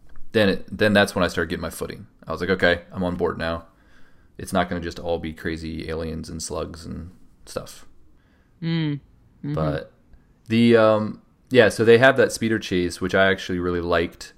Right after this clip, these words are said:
Speaker 1: Uh, and a lot of that action we had already seen. I don't know if, I know you were trying not to watch all the trailers.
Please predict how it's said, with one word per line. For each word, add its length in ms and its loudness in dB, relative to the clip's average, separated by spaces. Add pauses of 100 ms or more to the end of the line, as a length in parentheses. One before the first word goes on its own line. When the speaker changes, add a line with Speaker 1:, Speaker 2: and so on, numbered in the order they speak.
(720)
Speaker 1:
Uh, 240 -2
and 80 -2
a 40 2
lot 160 6
of 60 6
that 140 6
action 320 -4
we 80 -4
had 80 2
already 160 0
seen. 400 -4
I 40 -2
don't 120 -6
know 140 -2
if, 220 -10
I 100 -6
know 100 0
you 300 -2
were 140 -8
trying 320 -6
not 220 -4
to 80 -6
watch 240 0
all 100 2
the 60 -4
trailers. 540 -2